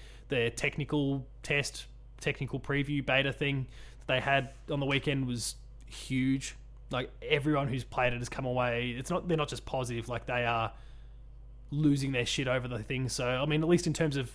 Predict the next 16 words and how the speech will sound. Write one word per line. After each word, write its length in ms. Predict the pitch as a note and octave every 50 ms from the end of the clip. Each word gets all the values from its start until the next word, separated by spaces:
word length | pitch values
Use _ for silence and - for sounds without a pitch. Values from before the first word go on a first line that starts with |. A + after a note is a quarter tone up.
| -
the 80 | - -
multiplayer, 460 | C3 C3 C#3+ C3+ - - - C3 C3+
it 60 | C3
looks 120 | C#3 C3+ -
like 120 | B2+ -
Halo 300 | - C3+ C3 B2+ B2+ B2
is 140 | A#2 A2 A2+
well 260 | A2+ A#2+ B2 B2 B2
and 80 | A#2+ A#2+
truly 300 | - C#3+ B2+ A#2+ A#2 A#2
back. 320 | A2+ A#2+ B2+ C3 - - - - - - - - - - - - - - - -
Um, 480 | A2+ A#2 A2+ A#2 A2+ A#2 A2 G#2+ G2+ - - - - - - - - - - - - - - - - - -
and 380 | D#3 D#3+ E3+ E3 E3 E3 D#3
there, 440 | C#3 D#3 D3 D3 C#3+ C#3+ D3 C#3+ C3 C3+ - F#3
there's 260 | D3 D3 C#3 C3+ B2+
been 520 | - C#3+ C#3+ C#3 C3 C3 C3 C3 A#2+ G#2+